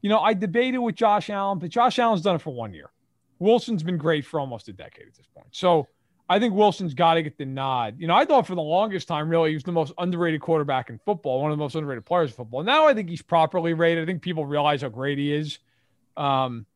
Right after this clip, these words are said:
you know, last year, hell, he was M V P through half the season, and things kinda went south for a month there. But I, I, I think four. I think four is good. And look, Allen is interesting. You know, obviously Brady, you could argue, depending on how you value guys. Um,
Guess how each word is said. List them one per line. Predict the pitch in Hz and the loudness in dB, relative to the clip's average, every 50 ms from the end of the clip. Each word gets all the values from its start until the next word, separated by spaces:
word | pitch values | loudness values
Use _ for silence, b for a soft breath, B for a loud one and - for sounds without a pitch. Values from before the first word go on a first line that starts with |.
| _ _ - | _ _ -6
you | 160 160 | -4 0
know, | 160 156 135 | 0 0 2
last | 139 147 165 175 156 - | 2 2 2 2 2 -2
year, | 135 123 | -4 -2
hell, | 143 165 160 | -2 -2 -2
he | 135 | -2
was | 117 120 113 139 | -6 -8 -8 -8
M | 143 135 131 | -8 -8 -8
V | 120 107 | -10 -10
P | - 143 160 151 | -6 -4 -4 -4
through | 135 - 123 110 | -6 -8 -10 -8
half | 120 127 123 - | -6 -6 -8 -8
the | - 117 | -12 -16
season, | - - 147 147 147 123 143 135 127 123 | -10 -6 -4 -4 -4 -4 -8 -10 -12 -12
and | 123 - | -12 -12
things | 147 135 120 - | -12 -12 -12 -10
kinda | - 151 127 123 123 | -10 -10 -10 -10 -12
went | 117 113 107 | -12 -14 -12
south | - 143 135 139 135 - | -10 -6 -6 -6 -6 -8
for | - 127 120 | -10 -12 -12
a | 117 | -10
month | 117 113 110 107 - | -10 -12 -12 -14 -14
there. | 120 110 107 110 | -14 -14 -12 -12
But | 110 113 - _ _ _ _ _ _ _ _ _ _ _ _ _ _ _ _ _ _ - | -14 -16 -18 _ _ _ _ _ _ _ _ _ _ _ _ _ _ _ _ _ _ -2
I, | 190 202 | 0 0
I, | - 214 240 269 285 - 277 330 | 2 4 4 4 4 4 2 2
I | 359 | 2
think | 349 226 | 2 -2
four. | - - - 165 120 92 - - _ _ _ - | -4 -6 -8 -8 -8 -8 -8 -12 _ _ _ 0
I | 185 196 | 0 2
think | 226 220 160 - | 2 0 -4 -6
four | _ - 208 208 220 214 | _ -2 0 2 4 2
is | 196 160 143 | 2 0 -4
good. | 127 - 180 180 180 185 185 160 | -2 0 2 2 4 4 2 0
And | 151 117 - _ _ _ _ _ - | -2 -8 -10 _ _ _ _ _ 0
look, | 190 147 110 - - _ _ _ _ _ - | 0 0 0 0 -6 _ _ _ _ _ -4
Allen | 185 180 202 214 220 220 220 214 | 0 2 4 4 4 2 2 0
is | 190 156 208 | 0 0 0
interesting. | 208 202 - 214 190 - - - 208 208 202 202 202 202 202 190 - _ _ _ _ - | -2 -2 -4 -6 -10 -8 -6 -4 -4 -2 -2 -4 -4 -6 -8 -8 -12 _ _ _ _ -6
You | 180 180 | -2 2
know, | 175 | 2
obviously | 165 175 185 170 - 208 185 | 4 4 2 0 -2 -6 -6
Brady, | 147 139 165 175 180 185 185 180 185 | -4 -2 0 2 2 2 0 0 -2
you | 185 170 | -2 0
could | - 185 | 2 4
argue, | 185 180 180 180 170 175 185 | 4 4 4 4 2 0 -4
depending | 156 147 - 180 175 175 170 | -4 -4 -4 -2 -2 -2 -2
on | 170 160 | -2 -2
how | 147 160 | 0 0
you | 170 170 160 | 0 0 0
value | 127 156 151 160 160 160 156 156 | 0 0 2 2 2 0 0 -2
guys. | 143 151 147 147 147 147 147 147 143 - - _ _ _ _ _ _ _ _ _ - 135 | -4 -4 -4 -2 -4 -4 -6 -8 -10 -12 -18 _ _ _ _ _ _ _ _ _ -8 -4
Um, | 135 135 135 131 127 127 127 120 117 | -2 -2 0 0 -2 -4 -6 -10 -14